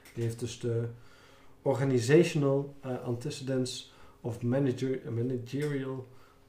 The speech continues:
Short-Termism. Oftewel, wat gebeurt er nou eigenlijk binnen verschillende soorten organisaties, eh, met betrekking tot korte termijn denken? En een van de dingen die hij onderzoekt is de vraag van, nou,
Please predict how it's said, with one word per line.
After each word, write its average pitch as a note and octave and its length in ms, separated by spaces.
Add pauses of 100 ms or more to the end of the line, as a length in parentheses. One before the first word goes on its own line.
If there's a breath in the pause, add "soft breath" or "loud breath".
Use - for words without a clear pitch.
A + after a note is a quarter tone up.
(100)
Short-Termism. A2+ 1000 (240)
Oftewel, B2 480
wat B2+ 160
gebeurt C3 340
er C3 60
nou A#2+ 160
eigenlijk B2 300
binnen B2 420
verschillende - 420
soorten - 280
organisaties, B2 880 (120)
eh, B2+ 60 (100)
met B2 160
betrekking A#2+ 380
tot A2 100
korte - 180
termijn C#3+ 280
denken? B2+ 340 (460 loud breath)
En A#2+ 180
een C3 160
van B2+ 120
de B2 60
dingen C3 180
die B2 100
hij B2 100
onderzoekt B2 400
is B2 120
de A2+ 60
vraag A#2 300
van, A#2 140
nou, A#2+ 240